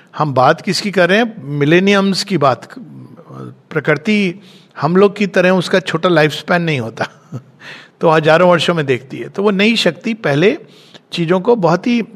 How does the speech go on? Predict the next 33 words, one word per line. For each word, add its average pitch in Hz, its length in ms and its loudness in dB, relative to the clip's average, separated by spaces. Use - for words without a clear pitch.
हैंडल 208 340 0
नहीं 214 120 2
कर 160 160 2
पाती 131 380 -4
है। 165 340 -4
उस 165 200 -4
विस्फोट 165 420 0
से 208 140 0
कई 170 220 0
बार 175 220 2
वो 180 280 0
गिर 160 300 2
भी 233 140 4
पड़ती 147 440 -2
है। 147 320 -4
अ, 135 140 -4
जो 160 400 2
generation 165 720 2
है 202 60 4
wipe 156 380 2
out 277 200 4
हो 190 100 2
जाती 139 380 -2
है 147 120 -2
उस 254 280 -8
नई 156 160 -2
ऊर्जा 160 300 0
को 156 120 -8
handle 113 320 -8
करने 135 340 -8
में। 127 100 -8
अगर 135 200 -2
आप 139 200 -2